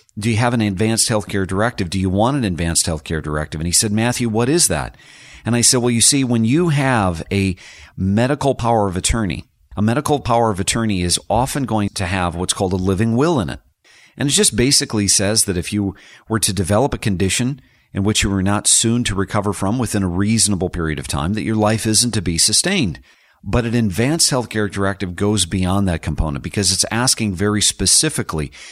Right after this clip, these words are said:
do you want to be on life support? Do you want to have artificial respiration? Do you want to have a feeding tube? And you know, Advanced Healthcare Directives alleviate your family, your loved ones, of having to make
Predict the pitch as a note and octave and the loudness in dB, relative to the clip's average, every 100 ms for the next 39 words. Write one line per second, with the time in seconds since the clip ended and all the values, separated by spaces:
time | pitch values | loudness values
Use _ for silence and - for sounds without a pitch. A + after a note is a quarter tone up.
0 | - - G2+ G#2 G#2+ G2 G#2+ B2+ D3 B2 | -20 -16 -4 0 2 2 2 2 0 -2
1 | A2 A2 G2+ G2 G#2 - - F2+ E2 F2 | 0 0 2 2 2 0 -2 -4 -4 -2
2 | F2+ G#2 B2+ A#2 A2+ F#2+ - - - _ | 0 0 2 0 0 0 -4 -18 -20 _
3 | G#2 A#2 A2 B2 G#2+ A2+ G2 - _ _ | -2 0 0 -2 0 0 -2 -4 _ _
4 | _ G#2+ A2+ - F#2+ G2+ A2 G2+ E2+ F2 | _ 2 2 0 0 2 2 0 -2 0
5 | G2+ G#2+ G2 G#2 F#2 D#2+ - B2+ C3 A2 | 0 0 0 0 0 -4 -2 0 0 0
6 | - F2+ C2+ - - _ _ _ - G#2+ | 0 -2 -2 -8 -16 _ _ _ -2 0
7 | A#2 C3 D3 D3 G#2+ F#2 A2+ B2+ - A#2 | 2 4 2 0 -2 0 0 2 2 0
8 | - G#2 F#2 F#2+ G2+ - E2 D2 - - | -2 -2 0 0 0 -2 -2 -2 -4 -4
9 | F#2+ F#2+ A2 C3+ C#3 B2+ A2+ A2+ F#2+ E2+ | -2 0 2 2 2 2 0 0 -4 -4
10 | - A2 A#2 G#2 F2+ E2+ F#2 G#2 G2+ F#2 | -2 0 2 0 0 0 2 2 2 -2
11 | E2+ D#2+ F#2 G#2+ A2 G2+ F2+ F#2 - | 0 0 0 0 -2 -2 -2 -2 -4